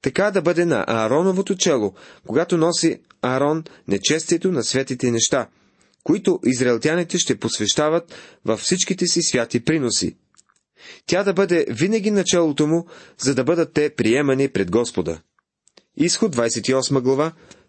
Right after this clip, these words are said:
тридесет и шести до тридесет и осми стихове. Тази дреха отличава първосвещеника от останалите свещеници и изтъква славата и красотата на нашият първосвещеник, който е свят,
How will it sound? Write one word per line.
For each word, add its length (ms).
тридесет 340
и 60
шести 320
до 120
тридесет 420
и 60
осми 260
стихове. 460
Тази 260
дреха 280
отличава 560
първосвещеника 1000
от 140
останалите 540
свещеници 760
и 140
изтъква 460
славата 580
и 140
красотата 560
на 120
нашият 440
първосвещеник, 1000
който 300
е 80
свят, 540